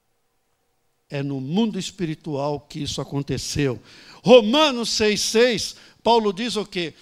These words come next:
"Sabendo isso que foi crucificado com ele o nosso velho homem, para que o corpo do pecado seja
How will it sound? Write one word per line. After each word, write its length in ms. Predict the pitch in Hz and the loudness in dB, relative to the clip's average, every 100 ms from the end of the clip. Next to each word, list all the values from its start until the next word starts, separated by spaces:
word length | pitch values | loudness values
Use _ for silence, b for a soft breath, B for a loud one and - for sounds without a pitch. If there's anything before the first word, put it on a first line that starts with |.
| b | b
"Sabendo 640 | - 233 196 269 277 233 | -2 0 4 4 2 2
isso 180 | 262 - | -2 -2
que 80 | - | -6
foi 200 | - 247 | 0 0
crucificado 600 | - 220 - 208 214 202 | 0 -6 -6 -4 0 0
com 220 | 196 190 208 | -2 -4 0
ele 160 | 214 | 0
o 60 | 202 | 2
nosso 300 | 190 - 185 | 0 0 -4
velho 560 | 127 247 302 311 294 - - _ _ _ _ _ _ _ _ _ _ _ _ _ | 4 6 8 4 -4 -10 -20 _ _ _ _ _ _ _ _ _ _ _ _ _
homem, 480 | 254 262 208 139 - - - _ _ _ b b _ | 8 10 8 2 -6 -20 -20 _ _ _ b b _
para 260 | 240 254 233 | 6 6 4
que 120 | 240 | -2
o 60 | |
corpo 400 | 214 220 247 - | -6 2 2 2
do 100 | 208 | -2
pecado 520 | 214 208 196 233 226 208 | -2 -2 -2 -4 -4 -4
seja 600 | - 254 277 233 269 | 2 6 6 4 2